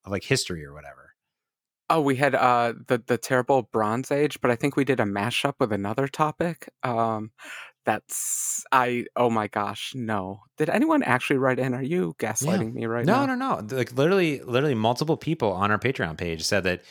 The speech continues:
Speaker 1: you should start this bronze, Bronze Age newsletter. So I wanna implore our hundreds of thousands of listeners,
Speaker 2: <laughs>
Speaker 1: which there are not, but there, there are plenty of you. If you wanna see a weekly or monthly, how, whatever the cadence is,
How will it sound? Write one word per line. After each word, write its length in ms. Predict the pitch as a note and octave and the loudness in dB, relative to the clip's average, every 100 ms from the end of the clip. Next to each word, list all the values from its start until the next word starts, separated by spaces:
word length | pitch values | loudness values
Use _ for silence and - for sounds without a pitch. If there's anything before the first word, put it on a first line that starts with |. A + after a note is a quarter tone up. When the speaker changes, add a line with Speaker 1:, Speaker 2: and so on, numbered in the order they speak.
| - _ | -20 _
Speaker 1:
you 160 | A2 A2 | -2 0
should 160 | C3 | 0
start 220 | A#2+ A2 F#2+ | 0 0 0
this 140 | F#2 | -4
bronze, 640 | E2+ G2+ G2 G2 G#2+ G2+ | 0 2 4 2 0 -6
Bronze 560 | - F#2 G2+ G2+ B2 B2+ | -12 0 4 4 4 0
Age 340 | G2+ F#2+ F#2+ G#2 | 0 0 0 0
newsletter. 360 | E3+ C#3 F2 | 0 0 -4
So 100 | F2+ | -4
I 60 | B2+ | -2
wanna 260 | D3+ G3+ | 0 0
implore 600 | F3 C#3 - G#2+ F#2 F2 - _ _ C3+ | 0 -4 -2 2 2 2 -4 _ _ 0
our 100 | B2 | 2
hundreds 420 | - E3 E3+ E3 | 2 2 2 2
of 80 | C#3+ | 2
thousands 340 | C3 G#2+ G#2+ | 2 0 -2
of 120 | F2+ | -2
listeners, 560 | F2+ - D#2+ D#2 - - | -4 -4 -6 -8 -10 -2
Speaker 2:
<laughs> 200 | A#3 - | -2 0
Speaker 1:
which 180 | - - | 0 2
there 100 | G3+ | 2
are 100 | F#2+ | 2
not, 200 | - - | 0 0
but 140 | G2+ | 0
there, 200 | F#2 F2+ | 2 0
there 80 | F#2+ | 0
are 60 | F#2+ | 0
plenty 220 | G#2+ F2 | 0 0
of 80 | E2 | -2
you. 100 | E2+ - C#3+ - - - | -4 -8 -14 -16 -10 -6
If 140 | A2 | -2
you 160 | B2+ F#3+ | 2 2
wanna 200 | G#3 G3 | 2 0
see 400 | - C3 G2 G2 | -2 -4 -4 -6
a 60 | |
weekly 880 | F#2 F#2 A#2 D3+ - F3 F3 F3+ F3 _ - | -8 -4 -2 -2 0 2 2 0 -6 _ 0
or 160 | C3+ | 2
monthly, 320 | E3 A#2+ G#2+ | 4 0 0
how, 160 | A2+ C3+ | 0 2
whatever 280 | D#3+ G3+ A3 | 4 2 2
the 80 | G#3 | -2
cadence 520 | - A#2+ G#2 F2+ - | 0 2 2 0 -4
is, 300 | D2+ D#2 | -8 -12